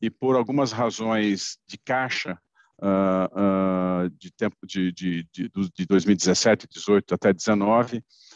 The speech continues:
eh, houve, eh, uma manutenção desses processos por mais tempo na justiça.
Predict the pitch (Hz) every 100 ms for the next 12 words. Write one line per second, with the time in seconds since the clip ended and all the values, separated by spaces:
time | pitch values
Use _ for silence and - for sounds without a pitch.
0 | - 107 104 - 113 117 117 120 104 -
1 | 98 98 98 95 95 92 92 87 104 107
2 | 123 135 127 - 123 113 110 - - 104
3 | 123 - 107 - 113 135 131 131 117 113
4 | 107 110 - - -